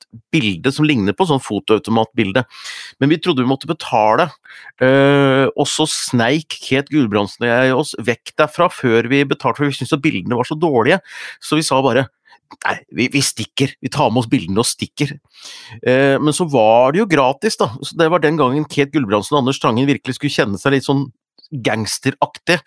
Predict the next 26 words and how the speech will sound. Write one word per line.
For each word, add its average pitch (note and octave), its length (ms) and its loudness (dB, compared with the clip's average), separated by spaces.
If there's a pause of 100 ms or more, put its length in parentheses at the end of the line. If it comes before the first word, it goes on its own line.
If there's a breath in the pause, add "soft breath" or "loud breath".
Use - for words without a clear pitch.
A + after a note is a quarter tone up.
(420 loud breath)
ved C3+ 100 0
å C#3 60 -2
stjele B2 720 0
liksom C#3 240 -2
noen C3 80 0
sånne C3+ 200 0
bilder G#2+ 360 0
fra C3 80 2
en C3+ 80 2
automat B2+ 680 0
inne G#2+ 160 0
på B2+ 80 -2
en B2+ 80 0
Grand B2 160 -2
Prix-fest, B2 400 -4
og - 40 -14
så C3+ 140 -6
var G2 360 2
det A#2 100 -4
gratis. G#2 500 0
Så, C3 220 0 (640 loud breath)
nei, E3+ 220 2 (200)
så F3 420 0
den E3 180 2
der D#3 240 4
slags - 340 -6